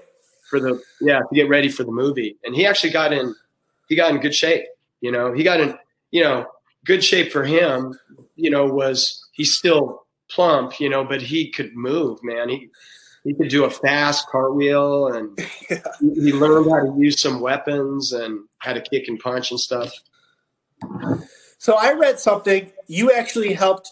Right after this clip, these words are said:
Speaker 2: teach or kind of instruct Spielberg's kids?
Speaker 1: I did. Wow. Yeah. Yeah, I
Speaker 2: So
Speaker 1: did.
Speaker 2: how does, how does that come about? Like, how
Speaker 1: Well,
Speaker 2: do they
Speaker 1: you know, you know, when I, when I first, uh, got, right after the China O'Brien, uh,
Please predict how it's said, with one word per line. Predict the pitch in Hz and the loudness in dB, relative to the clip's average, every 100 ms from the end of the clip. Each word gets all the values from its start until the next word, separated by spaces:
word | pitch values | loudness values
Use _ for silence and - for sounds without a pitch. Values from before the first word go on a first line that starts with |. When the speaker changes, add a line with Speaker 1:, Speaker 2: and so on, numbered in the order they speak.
| _ | _
Speaker 2:
teach | - 190 190 196 | -16 -14 -14 -14
or | 185 151 | -12 -12
kind | 180 170 | -6 -6
of | 156 | -6
instruct | - - 165 170 | -12 -8 -6 -6
Spielberg's | - - 160 175 180 185 185 - | -14 -12 -10 -6 -6 -8 -10 -20
kids? | - 202 208 - _ _ _ _ _ - - _ - | -12 -10 -10 -18 _ _ _ _ _ -16 -16 _ -4
Speaker 1:
I | 170 | 0
did. | 202 226 - - - | 4 4 2 -4 0
Wow. | 175 175 113 | 2 2 2
Yeah. | 147 170 151 - - _ _ - | 0 2 0 -4 -12 _ _ 0
Yeah, | 151 165 135 | 2 4 2
I | 143 | -2
Speaker 2:
So | 147 156 | 2 4
Speaker 1:
did. | 180 | 4
Speaker 2:
how | 302 | 4
does, | 320 - | -2 -8
how | 269 | -8
does | 320 - | -8 -10
that | 254 247 | -12 -12
come | 226 190 | -16 -16
about? | 175 180 160 | -16 -16 -18
Like, | 160 | -16
how | - | -2
Speaker 1:
Well, | 185 190 | 4 6
Speaker 2:
do | 170 | 4
they | 196 190 - | -4 -12 0
Speaker 1:
you | 175 | 2
know, | 190 202 | 4 2
you | 190 | 2
know, | 196 | 4
when | 202 180 | 4 4
I, | 175 190 190 160 | 2 0 -2 -2
when | 160 | 0
I | 160 190 | 0 -2
first, | 185 - 190 180 - - - | -4 -6 -4 -2 -4 -6 -10
uh, | 139 139 135 120 117 _ _ _ - | -4 -2 -2 -4 -8 _ _ _ -16
got, | 139 156 156 135 135 | -2 0 0 -4 0
right | 165 196 | 2 4
after | 202 196 170 | 0 0 -4
the | 160 | -2
China | - 156 160 | 0 0 2
O'Brien, | 156 135 127 127 135 139 127 117 107 _ _ - | 2 0 0 0 0 0 -2 -4 -10 _ _ -12
uh, | 120 120 | -8 -6